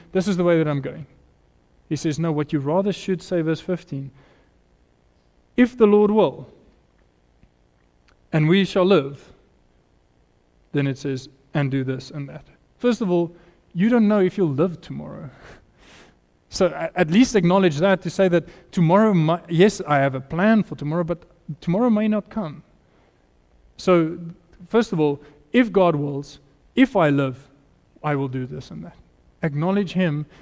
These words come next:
see Him central, restore that authority where you say, not just, "I'm gonna do this, I'm gonna do this," "God willing, I will do such and such." I want to include God. And you know what? It can easily become a habit just to say, "God willing,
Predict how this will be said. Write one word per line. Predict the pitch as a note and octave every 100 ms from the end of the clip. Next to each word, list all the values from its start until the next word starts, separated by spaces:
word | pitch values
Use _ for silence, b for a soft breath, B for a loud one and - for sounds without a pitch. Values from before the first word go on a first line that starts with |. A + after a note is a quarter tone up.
| b
see | - - G#3
Him | G#3+
central, | - G#3+ G3+ - D3 C#3+ b b b
restore | D3 D3 - A#3 A#3+
that | G#3 F#3
authority | F3 G#3 F#3+ E3+ E3+
where | D3 D3+
you | D3 F3+
say, | - F#3 E3 D#3 B B
not | G#3+ G#3
just, | G#3 -
"I'm | F#3+ G3+
gonna | F#3+ F#3
do | F#3
this, | F#3 F3+
I'm | F#3 G3+
gonna | G3
do | F#3 F3+
this," | F3+ - - _ _ _ _ _ _ -
"God | G3 E3+
willing, | G3 D#3+ C#3+ C#3 - -
I | D3
will | C#3 C3
do | C3
such | - D3 -
and | E3 D#3
such." | - - _ _ b b b _ _ -
I | D#3 E3+
want | F3+ F3
to |
include | F3+ E3 - A3+ A3
God. | F3+ F3+ E3+ B B
And | F#3+
you | G3
know | A3
what? | A3 G#3+ -
It | G3
can | G#3 F#3 -
easily | A3 A#3+ A3+ G#3
become | F3 E3+ F3+ E3+ E3 - _ _ _ _ _
a | D3+
habit | D#3+ E3 D3+
just | D#3 E3 -
to | E3
say, | E3 C#3+ C3 B B -
"God | D3+ C#3
willing, | C3+ D3